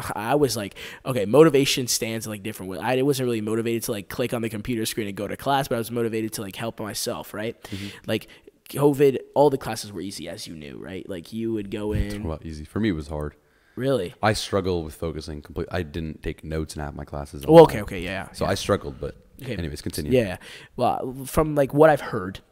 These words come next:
Speaker 1: let me say it like that, people,
Speaker 2: Yeah, most
Speaker 1: it was a
Speaker 2: people, it was
Speaker 1: breeze.
Speaker 2: really
Speaker 1: It was a breeze,
Speaker 2: easy,
Speaker 1: yeah.
Speaker 2: yeah.
Speaker 1: People would, like, play cod while, like, in social studies
Speaker 2: Yeah.
Speaker 1: or something, right? <laughs> I was one of them. Like, <laughs> I was grinding cod while I should have been listening to the lessons, but,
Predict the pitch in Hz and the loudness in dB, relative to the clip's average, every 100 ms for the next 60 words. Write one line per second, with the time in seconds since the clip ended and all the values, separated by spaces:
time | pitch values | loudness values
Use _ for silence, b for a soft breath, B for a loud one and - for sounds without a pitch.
0 | _ _ 104 117 107 107 92 98 87 90 | _ _ -10 -6 -4 -4 -4 -6 -8 -8
1 | - - - 120 113 104 123 143 104 82 | -10 -6 -4 0 0 4 4 6 4 0
2 | 92 98 208 190 107 151 123 95 - B | 0 2 2 0 -2 0 -2 -2 -12 B
3 | B B B - 151 147 131 120 - 135 | B B B -4 2 4 4 2 4 4
4 | 110 - 131 101 95 98 104 95 95 98 | 4 -2 -2 -2 -4 -4 -4 -4 -6 -10
5 | - 104 95 98 - 113 - - 95 85 | -12 -12 -10 -6 -6 -6 -8 -8 -6 -8
6 | - - 95 87 98 117 120 B B B | -6 -8 -8 -10 -6 -4 -4 B B B
7 | B B _ _ - 151 143 143 131 117 | B B _ _ 4 8 8 8 4 -2
8 | 92 85 - 104 101 - - - 180 B | -4 -10 -10 -8 -2 2 2 2 0 B
9 | B - 147 147 135 127 127 131 123 - | B 4 8 8 6 4 4 4 2 2
10 | 123 107 104 101 104 - 113 101 101 104 | 2 4 2 0 0 0 0 -2 -2 -2
11 | 104 101 92 90 92 95 - 104 - 120 | -4 -6 -6 -6 -4 -4 -4 -6 2 2
12 | - - _ | 2 -12 _